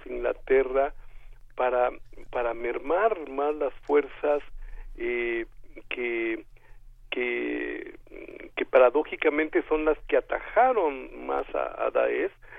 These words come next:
que es el, los grupos que como, que como Hezbollah, eh, eh, estuvieron conteniendo, eh, sobre todo en áreas, en áreas específicas,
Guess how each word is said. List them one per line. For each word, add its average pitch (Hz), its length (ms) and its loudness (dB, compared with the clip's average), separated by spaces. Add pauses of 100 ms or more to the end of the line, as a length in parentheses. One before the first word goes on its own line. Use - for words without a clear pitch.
(340)
que 131 140 4
es 147 60 -2 (140)
el, 113 420 -8 (380)
los 120 300 -4
grupos 147 440 0 (120)
que 123 120 -2
como, 110 600 -6 (640)
que 117 140 0
como 113 420 -4 (100)
Hezbollah, 113 720 4
eh, 110 440 -4 (360)
eh, 110 400 -2
estuvieron 123 440 0
conteniendo, 131 1040 0 (540)
eh, 117 800 -2 (100)
sobre 117 240 -2
todo 135 400 2
en 110 180 -2
áreas, 127 440 2 (580)
en 113 160 -4
áreas 123 260 0
específicas, - 920 0